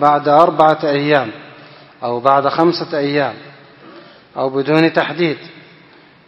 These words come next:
وأما، أما بدون تحديد فلا يصح، فإذا خشي البائع من تلفها فله أن يبيعها من غيره،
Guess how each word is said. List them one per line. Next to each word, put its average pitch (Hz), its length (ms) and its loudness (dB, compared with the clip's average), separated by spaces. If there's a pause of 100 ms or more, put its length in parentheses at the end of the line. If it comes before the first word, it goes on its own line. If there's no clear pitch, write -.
(260)
وأما، 139 680 0
أما 156 220 2
بدون 151 400 2
تحديد 165 360 -4
فلا 202 300 4
يصح، - 360 -8
فإذا 135 280 -4
خشي 160 380 -4
البائع 147 320 -2
من 135 140 -4
تلفها 147 440 -2
فله 135 380 -4
أن 127 80 -6
يبيعها 139 460 -4
من 123 140 -6
غيره، 139 320 -4